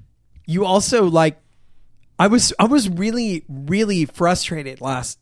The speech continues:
like, seeing what happened. Like, that, you're up two nothing, and actually the, the way the game started, started really well. They were doing a lot of the things. I thought they played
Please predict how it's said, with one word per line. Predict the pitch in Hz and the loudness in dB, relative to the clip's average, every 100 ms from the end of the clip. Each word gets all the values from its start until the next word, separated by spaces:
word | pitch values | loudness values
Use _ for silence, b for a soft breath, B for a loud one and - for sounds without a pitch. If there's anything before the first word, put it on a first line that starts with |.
| - | -4
like, | 147 143 | -4 -2
seeing | - 185 175 175 151 | -4 0 0 0 0
what | 143 131 | -2 -2
happened. | 143 160 - 110 - - _ - | -2 -2 -4 -12 -18 -20 _ -6
Like, | 151 170 | -4 -2
that, | 165 170 _ b b b - | -2 -2 _ b b b -2
you're | 202 | 0
up | 269 - | 0 -2
two | - 254 | -2 0
nothing, | 202 202 226 208 | 0 -2 -2 -4
and | - 190 | -2 -2
actually | 262 - 220 | -2 -4 -6
the, | 156 156 | -4 -4
the | 147 151 | -4 -2
way | 147 160 | 0 0
the | 196 | 0
game | 185 180 160 | 0 -2 -2
started, | 139 - 120 131 165 190 196 b b b | -4 -6 -6 -6 -6 -8 -12 b b b
started | - - 147 127 143 | -14 -6 -4 -2 -2
really | 151 185 208 | 0 0 0
well. | 220 285 208 | 0 2 0
They | 143 143 | 0 0
were | 151 | -2
doing | - 185 208 | 0 0 0
a | 160 | 0
lot | 147 143 | 0 -2
of | 180 | -2
the | 220 | -6
things. | - 190 196 190 - | -4 -4 -4 -4 -2
I | 196 | 0
thought | 302 320 302 | 0 -2 -2
they | 277 | -4
played | - - 214 208 196 | -4 -2 0 0 -4